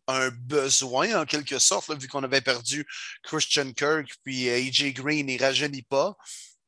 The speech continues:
Puis, euh, Brown pourrait, euh, tu sais, écoute, il jouait pas avec le carrière qui a le meilleur bras dans la N F L, là. On s'entend là-dessus, là. Puis c'est un bon petit receveur. Dans les zones profondes, il peut être dangereux, euh, Hollywood Brown. Bien utilisé, il peut faire la job.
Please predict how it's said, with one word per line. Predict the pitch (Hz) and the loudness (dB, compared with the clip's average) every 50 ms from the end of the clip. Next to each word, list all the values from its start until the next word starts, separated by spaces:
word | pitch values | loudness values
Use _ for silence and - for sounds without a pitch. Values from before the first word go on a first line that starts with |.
| - _ | -20 _
Puis, | - 123 127 127 131 131 131 127 | -12 -10 -6 -4 -2 2 4 4
euh, | 123 123 | 4 4
Brown | 120 120 120 160 240 320 370 370 269 175 151 135 123 | 2 2 2 6 6 8 8 6 4 0 -4 -8 -8
pourrait, | - 143 139 - 226 320 339 262 | -8 -6 4 6 8 8 10 10
euh, | 165 143 127 101 - - - - - - - - - - | 8 8 6 4 2 -8 -18 -16 -16 -14 -16 -16 -14 -2
tu | - - | 0 0
sais, | - | 0
écoute, | - - 240 240 156 | 2 0 -2 -2 0
il | 143 135 | 0 0
jouait | 131 143 160 156 | 2 4 4 6
pas | - 247 240 | 8 8 8
avec | 202 185 165 - | 8 8 2 0
le | 160 | -2
carrière | 143 - - 156 147 139 127 131 165 196 202 | -2 4 6 8 8 8 8 6 6 6 6
qui | - - 151 | 6 2 -2
a | |
le | 139 135 131 | -2 -4 -6
meilleur | 131 143 165 175 165 143 123 | -2 0 4 4 4 4 4
bras | 117 135 131 170 165 | 0 -2 0 2 4
dans | 147 139 | 4 4
la | 135 135 131 | 4 4 2
N | 127 127 123 | 2 -2 -2
F | 113 - 151 | -2 2 4
L, | 160 160 135 123 117 | 4 4 4 0 -4
là. | 113 107 85 - _ _ _ _ 95 | -6 -10 -10 -12 _ _ _ _ -20
On | 82 85 90 90 | -18 -16 -6 0
s'entend | - - 120 110 - - 127 127 | 0 2 2 0 2 2 2 4
là-dessus, | 127 117 110 - - - - 240 269 | 4 2 0 2 2 2 2 2 -2
là. | 240 233 233 | -4 -4 -6
Puis | - - - - - - _ - - - | -8 -12 -14 -12 -14 -14 _ -10 -4 2
c'est | 156 151 | 2 2
un | |
bon | 147 139 131 240 311 339 320 | 2 4 4 4 4 4 2
petit | - - - - 220 | 2 4 4 4 6
receveur. | 175 170 135 - - 139 131 151 156 143 | 4 4 4 4 4 4 4 4 4 4
Dans | 120 131 | 4 2
les | 139 165 | 0 4
zones | 160 202 262 247 | 4 4 4 2
profondes, | 190 - 214 190 - - 262 277 226 | 0 -2 -2 -2 0 -2 -4 -4 -4
il | 175 | 0
peut | - 240 254 | 2 2 2
être | 196 | 4
dangereux, | 165 196 190 170 143 156 160 151 156 175 165 | 4 4 4 4 6 4 4 4 4 2 0
euh, | 143 131 120 113 101 - - | 0 -2 -2 -2 -4 -4 -2
Hollywood | 110 120 127 131 117 120 123 113 | -2 0 0 -2 -4 -6 -8 -8
Brown. | 110 123 120 113 104 101 95 85 - _ _ - - - _ _ | -4 -4 -4 -4 -4 -6 -12 -20 -20 _ _ -20 -20 -20 _ _
Bien | - 113 123 185 247 226 | -10 -2 2 4 4 4
utilisé, | 277 247 - - - 220 196 160 135 - 196 233 | 4 2 2 2 0 0 2 6 6 6 6 6
il | 202 - | 2 0
peut | 180 156 | -4 -4
faire | - - 165 151 | 0 2 2 4
la | 143 135 | 4 2
job. | 120 117 123 110 87 - | 2 0 -4 -6 -8 -8